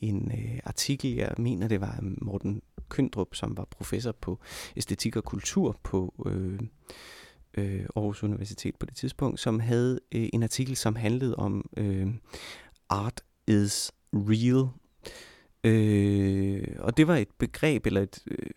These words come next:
en idé, som, øh, undrede mig, øh, på det tidspunkt,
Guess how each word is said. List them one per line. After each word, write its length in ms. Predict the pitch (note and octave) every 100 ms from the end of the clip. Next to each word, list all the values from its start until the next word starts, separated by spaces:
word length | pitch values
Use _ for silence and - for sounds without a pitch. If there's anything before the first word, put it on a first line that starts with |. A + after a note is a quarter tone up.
| - - - - - - - - - - - _
en 160 | - B2
idé, 380 | A#2 - E3+ - - -
som, 520 | - B2+ A2+ G#2 G#2+ - - A#2
øh, 260 | A2+ G#2+ G#2+ A2 _ _ - - - _
undrede 440 | C#3 F#3 - D3+ G#2
mig, 180 | - - - - - - _ _ _ _ _ - - -
øh, 560 | G#2+ G#2 G2+ G2 G2 F#2+ -
på 60 |
det 160 | A#2+ B2
tidspunkt, 580 | - D#3 - C3 A#2